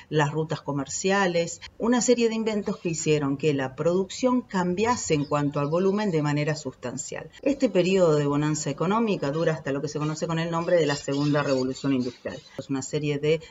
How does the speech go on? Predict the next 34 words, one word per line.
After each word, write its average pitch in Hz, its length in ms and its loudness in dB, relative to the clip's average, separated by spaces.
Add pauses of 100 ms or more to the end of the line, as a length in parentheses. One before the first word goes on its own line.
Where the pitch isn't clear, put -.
transformaciones 147 760 -2
tecnológicas 160 840 0
que 147 160 -4
hacen 147 280 -2
que 135 120 -8
ya 147 180 -2
no 151 180 0
te 147 120 -4
manejes 147 420 -2
más 151 320 -4 (240)
con 147 160 -2
máquinas 147 460 0
a 131 60 -6
vapor, 190 360 0
sino 151 260 -4
que 135 100 -4
ya 143 120 -4
tratemos 135 400 -6
de 131 60 -6
usar 135 200 -8
el 127 120 0
petróleo, 143 640 6 (240)
la 135 120 -4
energía, 151 500 -2
la 135 220 -2
luz 139 200 -6
eléctrica, 147 440 -2
bueno, 139 120 0
una 151 140 -2
serie 185 240 -2
de 170 60 -2
inventos 185 400 2
que - 60 -16
también 147 360 0